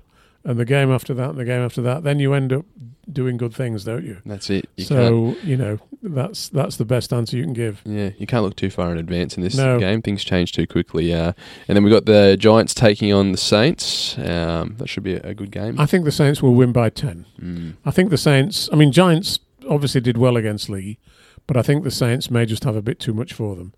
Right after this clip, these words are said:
Speaker 2: Mm. We saw that on the weekend. Like, some of the support play when there's line breaks made is just outstanding. Wellesby's
Speaker 1: Mm.
Speaker 2: always there in the frame when
Speaker 1: Yeah,
Speaker 2: a line
Speaker 1: yeah.
Speaker 2: break is made,
Speaker 1: Oh,
Speaker 2: so.
Speaker 1: gosh, yes.
Speaker 2: Yes. Uh, and then we've got, uh, Salford taking on Castleford. Um,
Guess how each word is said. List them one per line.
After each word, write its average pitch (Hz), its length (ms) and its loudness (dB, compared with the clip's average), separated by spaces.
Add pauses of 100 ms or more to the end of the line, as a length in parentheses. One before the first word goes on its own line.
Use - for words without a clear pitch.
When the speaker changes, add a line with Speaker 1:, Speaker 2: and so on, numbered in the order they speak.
(120)
Speaker 2:
Mm. 87 460 -8
We 101 100 -8
saw 135 200 -2
that 95 100 0
on 82 80 -4
the 82 60 -8
weekend. 87 400 -8
Like, - 160 -10 (260)
some 131 160 -6
of 104 40 0
the 92 40 -2
support - 460 -6
play 80 260 -6
when 82 240 -10
there's 80 260 -10
line 87 220 -6
breaks - 300 -10
made 85 260 -8
is 78 100 -12
just - 300 -16
outstanding. 82 420 -14
Wellesby's 95 400 2
Speaker 1:
Mm. 135 100 4
Speaker 2:
always 80 340 -2
there 82 200 -8
in 80 100 -10
the 80 60 -12
frame 82 400 -12
when 78 180 -14 (280)
Speaker 1:
Yeah, 143 220 2
Speaker 2:
a - 20 4
line 117 200 2
Speaker 1:
yeah. 117 40 -2
Speaker 2:
break 80 220 -6
is 78 120 -6
made, 82 280 0
Speaker 1:
Oh, 147 180 2
Speaker 2:
so. 87 100 -4
Speaker 1:
gosh, 139 280 -4
yes. 120 340 -4 (180)
Speaker 2:
Yes. 82 560 -4
Uh, 87 40 -4 (180)
and 87 80 0
then 120 80 4
we've 117 140 2
got, 123 260 6
uh, 101 200 6
Salford 113 500 4
taking 110 400 2
on 101 360 2
Castleford. 131 680 2 (140)
Um, 90 480 -10